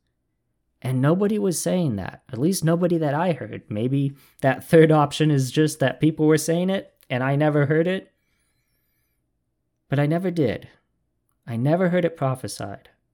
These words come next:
And so, if I understand from Scripture that God always provides the warning before it happens, then I would have to accept that either it doesn't come from God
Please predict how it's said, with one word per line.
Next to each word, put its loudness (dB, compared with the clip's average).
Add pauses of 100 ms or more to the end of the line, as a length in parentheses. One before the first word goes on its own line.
(1600)
And -2
so, 0 (240)
if -4
I 0
understand -2
from -6
Scripture -2
that -6
God 0 (100)
always -2 (500)
provides -2
the -2
warning -2
before -6
it -8
happens, -10 (1900)
then 0
I 2
would 2
have -4
to -2
accept -4
that -6
either -4 (280)
it -10
doesn't -2
come -4
from -4
God -4